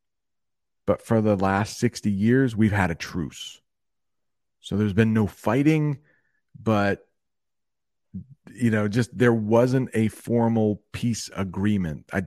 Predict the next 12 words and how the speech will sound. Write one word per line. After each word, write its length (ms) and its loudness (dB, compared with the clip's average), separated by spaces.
don't 300 0
think 300 -2
there 120 2
were 160 2
formal 560 -2
peace 360 -6
talks, 480 -8
but 120 6
a 40 6
truce 340 0
is 100 -4
good. 260 2